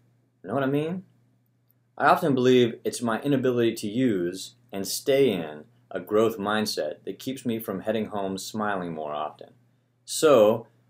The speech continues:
I decided to write this to call myself out for moments of fixed-mindedness,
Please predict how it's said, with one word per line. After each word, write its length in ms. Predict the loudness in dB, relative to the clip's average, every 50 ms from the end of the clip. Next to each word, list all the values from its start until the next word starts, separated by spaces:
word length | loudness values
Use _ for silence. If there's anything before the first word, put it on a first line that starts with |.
| _
I 40 | -10
decided 360 | -8 -2 2 4 4 4 4
to 100 | 2 2
write 280 | 4 4 2 2 2 0
this 420 | 0 0 0 0 -4 -6 -10 -12 _ _ _
to 80 | -16 -16
call 260 | -6 -4 -2 -2 0
myself 440 | 0 0 0 0 0 0 0 -2 -4
out 300 | 0 0 0 0 0 -6
for 100 | -8 -8
moments 380 | -6 -6 -6 -4 -6 -6 -6 -6
of 160 | -8 -8 -8
fixed-mindedness, 1400 | -14 -18 -4 -4 -4 -4 -4 -8 -12 -12 -12 -10 -8 -6 -6 -6 -8 -10 -12 -14 -16 -16 -16 -16 -16 -18 -18